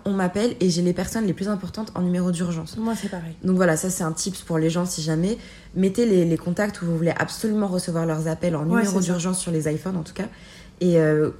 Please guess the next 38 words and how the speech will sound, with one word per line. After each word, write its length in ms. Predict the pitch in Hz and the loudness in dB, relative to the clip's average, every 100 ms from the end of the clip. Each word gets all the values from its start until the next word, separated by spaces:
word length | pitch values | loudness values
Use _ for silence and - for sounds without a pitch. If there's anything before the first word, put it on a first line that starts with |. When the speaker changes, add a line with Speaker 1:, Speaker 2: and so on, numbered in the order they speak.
| - | -8
Speaker 1:
peu 80 | - | -2
importe, 360 | 220 202 214 202 | -2 -2 -4 -2
même 120 | 185 | -2
si 140 | 190 | -2
vous 160 | 185 180 | -2 0
êtes, 180 | 185 180 | 0 2
euh, 220 | 165 165 165 | 4 4 2
en 80 | |
mode 200 | 170 170 165 | 0 0 0
ne 140 | 170 | 0
pas 140 | 170 | 0
déranger, 400 | 175 175 160 165 | 0 0 -2 -2
vous 120 | 208 170 | -2 -2
recevrez 320 | 165 165 175 | -2 -2 -2
les 140 | 165 | -2
appels. 200 | 156 - | -4 -2
Speaker 2:
Ouais. 140 | 220 220 - - - - - 156 | -2 -4 -8 -20 -20 -20 -12 -8
Speaker 1:
Donc, 180 | 147 | 0
euh, 80 | 160 | 2
c'est 260 | 156 170 165 | 2 2 2
une, 120 | 165 165 - | 2 -2 -4
une, 140 | 170 165 - | -4 -4 -4
une 200 | 170 175 | -2 -2
façon 340 | 190 190 202 | 0 -2 -2
de, 320 | 226 185 165 156 151 | -2 2 2 0 -2
de 80 | |
poser 360 | 160 - 190 202 | -6 -2 -2 0
un 120 | 190 | 0
peu, 160 | 185 190 | -2 -2
euh, 240 | 196 170 | 2 4
l'angoisse 500 | 160 160 170 180 180 | 4 2 0 0 0
de 120 | 156 | -2
pas 160 | 156 175 | -2 -2
avoir 240 | 165 170 170 | 0 0 0
de 80 | 165 | 0
notification. 760 | 160 - - 165 170 156 190 240 | 0 -4 -10 -6 -6 -4 -6 -4
Speaker 2:
C'est 180 | 226 | -2
ça. 180 | 220 185 | -2 -4